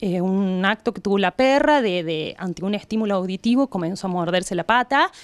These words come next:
Fue solamente un ratito, pero eso llamó mi atención y cuando ella llega, yo le explico la situación, que íbamos a mandar al laboratorio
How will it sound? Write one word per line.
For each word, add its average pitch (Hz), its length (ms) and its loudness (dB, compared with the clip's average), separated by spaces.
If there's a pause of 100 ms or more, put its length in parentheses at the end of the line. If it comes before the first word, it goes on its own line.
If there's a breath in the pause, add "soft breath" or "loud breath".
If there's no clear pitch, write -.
(220 loud breath)
Fue 359 440 -4
solamente 269 520 2
un 285 60 0
ratito, 370 440 0
pero 214 140 -2
eso 247 140 -2
llamó 208 240 -4
mi 220 80 -4
atención 233 440 0
y 311 60 4
cuando 196 240 -4
ella 262 280 2
llega, 339 320 4
yo 277 180 -2
le 190 80 -2
explico 311 420 -2
la 285 140 0
situación, 330 680 -4
que 208 80 -4
íbamos 190 220 -4
a 202 40 -8
mandar 180 280 -2
al 196 80 0
laboratorio 180 520 0